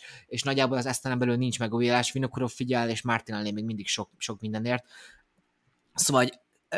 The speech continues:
szerintem lehet, hogy csapatot kéne váltania, de hogy amúgy még megpróbálhatná jövőre. Gondolom Christian Prudhomme is azért kegyes lenne vele egy esetleges, ö, útvonalrajzolás esetén, de kellene valami csapat, mert hogy most, tehát a csapat nélkül ment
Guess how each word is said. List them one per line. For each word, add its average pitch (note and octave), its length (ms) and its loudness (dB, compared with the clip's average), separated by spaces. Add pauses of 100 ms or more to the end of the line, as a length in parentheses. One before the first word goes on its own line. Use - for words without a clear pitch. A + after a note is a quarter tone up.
szerintem C#3 320 2
lehet, D3 160 8
hogy - 80 0
csapatot B2 360 2
kéne A#2+ 260 2
váltania, B2 600 4
de C3+ 100 4
hogy B2+ 220 4 (100)
amúgy C3 240 4
még C3+ 140 4
megpróbálhatná B2+ 680 4
jövőre. A#2 560 4 (380)
Gondolom D3 420 6
Christian C#3 400 4
Prudhomme C3 340 4
is A#2 120 0
azért A2+ 240 -2 (160)
kegyes B2 400 2
lenne A2 300 2
vele G#2 200 2
egy G#2+ 180 0
esetleges, G#2+ 720 -4 (420)
ö, G#2+ 260 0
útvonalrajzolás A2 920 0
esetén, C3+ 680 -2 (1600)
de C#3 100 2
kellene A2+ 380 4
valami G#2 260 2
csapat, A#2 320 0
mert A2+ 140 2
hogy A#2 100 2
most, A#2 260 -4 (680)
tehát C3 180 -2
a - 80 -8
csapat C3 380 4
nélkül B2 380 2
ment A#2 360 0